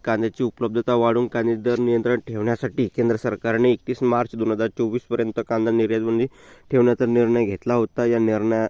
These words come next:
अ, निर्यात बंदीचा मोठा फटका कांदा उत्पादक शेतकऱ्यांना बस-, बसून त्याचे कोट्यवधी रुपयाचे नुकसान झाले. सरकारने निर्यात बंदी उठवून शेतकऱ्यांना एकतीस, अ, या ठिकाणी शेतकऱ्यांना दिलासा देण्याची मागणी शेतकरी वर्गाकडून केली जात होती, परंतु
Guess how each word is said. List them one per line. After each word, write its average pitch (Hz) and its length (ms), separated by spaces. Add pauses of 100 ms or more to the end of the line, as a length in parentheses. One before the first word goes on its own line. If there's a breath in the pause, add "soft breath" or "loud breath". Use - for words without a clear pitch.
अ, 117 160
निर्यात 113 340
बंदीचा 110 360
मोठा 113 380
फटका 110 280
कांदा 104 280
उत्पादक 113 260
शेतकऱ्यांना 120 380
बस-, 117 420 (380 loud breath)
बसून 123 420
त्याचे - 420
कोट्यवधी 117 520
रुपयाचे 110 340
नुकसान 107 360
झाले. 117 220
सरकारने 110 460
निर्यात 110 260
बंदी 113 220
उठवून 113 340
शेतकऱ्यांना 113 380
एकतीस, 123 340 (460 soft breath)
अ, - 40 (260)
या 117 140
ठिकाणी 120 320
शेतकऱ्यांना 110 360
दिलासा 110 280
देण्याची 107 340
मागणी 110 360
शेतकरी - 320
वर्गाकडून 120 420
केली 120 180
जात 123 240
होती, 120 320 (480)
परंतु 139 500